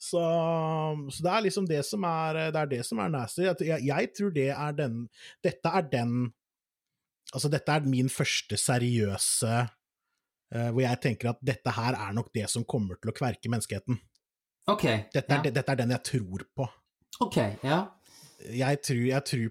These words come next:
Speaker 1: på det at, eh, eh, at samfunnet kommer til å glemme hva som har skjedd, og jeg tror at den neste store krigen nå, den kommer til å gå gærent.
Speaker 2: Ja. Ja, tredje
Speaker 1: Det tror
Speaker 2: ver-,
Speaker 1: jeg.
Speaker 2: tredje verdenskrig kommer til å bli, eh, ganske jævlig.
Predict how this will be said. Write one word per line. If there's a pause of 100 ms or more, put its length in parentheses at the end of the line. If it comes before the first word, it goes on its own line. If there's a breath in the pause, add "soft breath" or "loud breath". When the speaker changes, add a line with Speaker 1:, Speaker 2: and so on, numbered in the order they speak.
Speaker 1:
på
det
at, (160)
eh, (640 soft breath)
eh,
at
samfunnet
kommer
til
å
glemme
hva
som
har
skjedd,
og
jeg
tror
at
den
neste
store
krigen
nå,
den
kommer
til
å (100)
gå (180)
gærent. (260)
Speaker 2:
Ja. (460)
Ja, (200)
tredje
Speaker 1:
Det
tror
Speaker 2:
ver-,
Speaker 1:
jeg.
Speaker 2:
tredje
verdenskrig
kommer
til
å
bli, (180)
eh, (280)
ganske
jævlig.